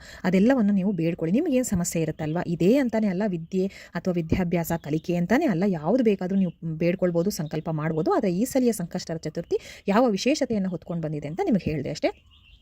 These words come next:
ಹಾಗಾಗಿ ನಿಮ್ಮ ಬೇಡಿಕೆ ಸಮಸ್ಯೆಗಳೇನಿದ್ರು, ವಿಶೇಷವಾಗಿ ಅಪ್ಪ ಅಮ್ಮಂದಿರಿಗೆ ತಮ್ಮ ಮಕ್ಕಳು ಚೆನ್ನಾಗಿ ಓದಲ್ಲಿ ಮುಂದೆ ಇರ್ಬೇಕು ಅನ್ನೋದು ಎಲ್ಲ ತಂದೆ ತಾಯಿ ಆಶೆ ಆಗಿರುತ್ತೆ. ಹಾಗೆ ಅದೇ ರೀತಿ ಕೂಡ ನೀವು ಸಂಕಲ್ಪವನ್ನ ಮಾಡ್ಕೊಂಡು ಆನಂತರ ದೇವ್ರ ಫೋಟೋ ಅಥವಾ ವಿಗ್ರಹದ ಬಳಿ ಆ ಒಂದು ಅಕ್ಷತೆಯನ್ನ, ಹೂವನ್ನ ಅಲ್ಲಿ ಪಾದಕ್ಕೆ ಹಾಕಿ,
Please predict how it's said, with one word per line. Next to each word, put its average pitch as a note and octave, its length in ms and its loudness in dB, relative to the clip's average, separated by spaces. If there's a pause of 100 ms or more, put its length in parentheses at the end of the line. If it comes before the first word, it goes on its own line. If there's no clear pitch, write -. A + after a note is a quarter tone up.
(180)
ಹಾಗಾಗಿ A#3+ 260 4
ನಿಮ್ಮ F#3 160 4
ಬೇಡಿಕೆ F#3 380 2
ಸಮಸ್ಯೆಗಳೇನಿದ್ರು, E3 680 0 (280)
ವಿಶೇಷವಾಗಿ G#3 680 2
ಅಪ್ಪ E3+ 220 -6
ಅಮ್ಮಂದಿರಿಗೆ F#3 520 0
ತಮ್ಮ E3+ 220 -2
ಮಕ್ಕಳು E3+ 340 2
ಚೆನ್ನಾಗಿ A3+ 500 2
ಓದಲ್ಲಿ G3 360 2
ಮುಂದೆ F#3 340 2
ಇರ್ಬೇಕು E3+ 320 -4
ಅನ್ನೋದು D#3+ 180 -2
ಎಲ್ಲ D#3+ 240 0
ತಂದೆ D#3+ 260 -2
ತಾಯಿ D#3+ 160 -4
ಆಶೆ D3 220 -6
ಆಗಿರುತ್ತೆ. D#3 720 -4
ಹಾಗೆ E3+ 180 0
ಅದೇ F3+ 240 4
ರೀತಿ G#3+ 180 2
ಕೂಡ E3+ 180 -4
ನೀವು E3 260 0
ಸಂಕಲ್ಪವನ್ನ D#3 560 -6
ಮಾಡ್ಕೊಂಡು F#3 580 0
ಆನಂತರ E3 360 -2 (280)
ದೇವ್ರ G3+ 180 6
ಫೋಟೋ E3 360 -4
ಅಥವಾ E3 380 -2 (160)
ವಿಗ್ರಹದ F#3+ 360 4
ಬಳಿ G3 200 0
ಆ F#3 120 0
ಒಂದು D#3+ 240 -2
ಅಕ್ಷತೆಯನ್ನ, D#3+ 460 -4 (160)
ಹೂವನ್ನ F3 420 0
ಅಲ್ಲಿ D#3+ 180 -2
ಪಾದಕ್ಕೆ D#3+ 400 -4
ಹಾಕಿ, D#3 360 -6